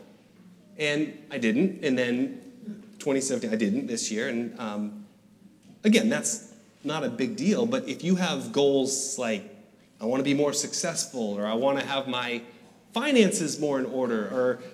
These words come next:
"I want to find a life partner or get a better job," tho-, I mean, those are big things. <clears throat> And those things will steal your rest,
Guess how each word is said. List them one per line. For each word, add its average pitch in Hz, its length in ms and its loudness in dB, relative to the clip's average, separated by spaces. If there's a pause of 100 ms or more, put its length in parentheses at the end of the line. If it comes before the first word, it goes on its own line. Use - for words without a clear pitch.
(120)
"I 135 80 -2
want 151 260 0
to 165 140 0
find 156 260 0
a 160 60 2
life 165 320 0
partner 131 580 0
or 120 60 -4
get 151 180 -4
a 156 60 -2
better 151 240 -4
job," 135 400 -4
tho-, 151 180 2
I 147 40 -6
mean, 147 160 0
those 180 220 4
are 156 120 0
big 151 640 -4
things. 165 400 -4 (480)
<clears throat> - 260 -8
And 151 220 -2
those 196 320 8
things 180 280 4
will 151 220 2
steal 202 840 6
your 156 560 0
rest, 117 760 -4